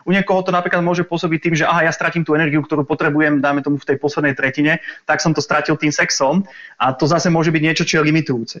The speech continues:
Zase sme pri tom, že ten človek, keď možno nad tým neuvažuje a proste bere všetko tak, ako je. Ja to nazývam v praxi, že flow života. Tak keď má chuť na sex proste pred tým zápasom, tak nech si ho dá.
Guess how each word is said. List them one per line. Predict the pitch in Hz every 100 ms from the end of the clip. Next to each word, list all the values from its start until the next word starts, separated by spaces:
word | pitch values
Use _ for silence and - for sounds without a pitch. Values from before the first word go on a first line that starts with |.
| -
Zase | 131 175 190
sme | 175 180
pri | 165
tom, | 151 170
že | 165
ten | 180
človek, | 160 170 170
keď | 175
možno | 160 170 175
nad | 170
tým | 180
neuvažuje | 151 151 151 143 156 165
a | 143
proste | 143 156 151
bere | 139 160 156
všetko | - 165 165
tak, | 156
ako | 147 156
je. | 156 131 - _ _ _
Ja | 143
to | 160
nazývam | 160 160 165
v | -
praxi, | 147 147 165
že | 151
flow | 135 156 156
života. | 139 131 131 143 214 233 - _ _
Tak | _ 151 -
keď | 208
má | 214
chuť | 208 214
na | 170 180
sex | 180 202
proste | - 196 190
pred | 208 185
tým | 185
zápasom, | 165 175 190 196
tak | 180
nech | 185
si | 180
ho | 202
dá. | 175 175 127